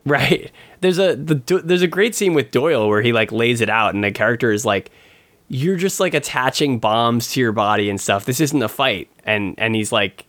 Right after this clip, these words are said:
you know, they use it as an example. Again, just all these, like, funny little asides where it's like, "Okay, now we're gonna, like, run through this hypothetical for the next five minutes." And it's like, "Well,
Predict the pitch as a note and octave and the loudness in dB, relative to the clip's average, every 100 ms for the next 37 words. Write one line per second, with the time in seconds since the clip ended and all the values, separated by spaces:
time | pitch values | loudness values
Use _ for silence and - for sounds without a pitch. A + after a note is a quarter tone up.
0 | - A#2 G#2 A2+ C3 B2 B2+ A2+ - B2 | -4 -2 0 0 0 0 0 -2 0 0
1 | A2+ G#2+ A#2+ A#2+ A#2+ G2 G#2 A2+ G#2+ F#2+ | 0 -2 0 -2 0 -2 0 -2 -4 -4
2 | D#2 A#2 A2+ A2 F#2+ - G#2+ G2+ G2 F2 | -6 -4 -4 -4 -6 -2 -2 -2 -2 -4
3 | F2+ _ _ - - A2+ F#2+ F2 E2+ F#2 | -6 _ _ -8 -4 -2 -2 -2 -6 -8
4 | D#2+ F2+ F2+ B2 G2 F#2 A2+ A2+ A#2+ B2 | -10 -10 -6 -4 -4 -4 -4 -4 -4 -4
5 | A2+ G#2 G2+ - - _ A2 B2 C3 C3+ | -2 -2 -4 -10 -20 _ -8 -4 0 0
6 | C3 C3+ A#2 - A#2+ A2 A2 G#2+ G2 F2 | -2 -2 -2 -2 -4 -4 -2 -2 -2 -6
7 | F2+ F#2+ E2+ - - F2 E2 D#2+ - - | -6 -6 -6 -4 -2 -2 -4 -6 -8 -14
8 | - - - - - - A#2 A#2+ B2+ A2 | -20 -20 -20 -20 -8 -2 -2 -2 0 0
9 | G2+ - - _ _ _ _ - D#3 D3 | -2 -14 -20 _ _ _ _ -4 -2 2
10 | C#3 B2+ | 2 0